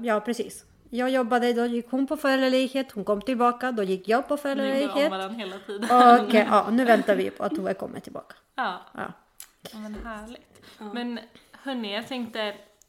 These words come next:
Speaker 2: vi har ju pratat tidigare avsnitt om, ja, men så här, olika typer av våld, såklart, vi är en tjejjour. Eh, men också förra veckan pratade vi om porr och gick in lite på sexuellt våld. Eh,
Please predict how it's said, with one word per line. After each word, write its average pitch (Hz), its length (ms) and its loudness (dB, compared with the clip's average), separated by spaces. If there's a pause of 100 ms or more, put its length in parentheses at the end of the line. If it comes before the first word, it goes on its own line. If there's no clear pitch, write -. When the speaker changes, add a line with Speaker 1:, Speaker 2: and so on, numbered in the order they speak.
(180)
Speaker 2:
vi 262 180 -6
har 285 100 0
ju 254 80 -4
pratat 196 600 -8
tidigare 226 400 -6
avsnitt 196 380 -10
om, 185 500 -10 (280)
ja, 220 60 -2
men 202 140 -4
så 202 80 -10
här, 170 100 -6
olika 190 260 -8
typer 190 280 -14
av 180 140 -10
våld, 220 340 -8 (380)
såklart, 202 640 -12
vi 208 100 -12
är 196 40 -12
en 190 100 -12
tjejjour. 190 420 -12 (540)
Eh, 202 360 -4 (180)
men 233 160 -4
också 233 400 -6
förra 240 260 -6
veckan 277 260 -6
pratade 190 280 -10
vi 185 140 -10
om 185 100 -12
porr 269 480 -8 (840)
och 202 120 -6
gick 196 200 -10
in 190 140 -8
lite 190 200 -8
på 196 120 -18
sexuellt 240 600 -12
våld. 190 260 -8 (760)
Eh, 196 480 -10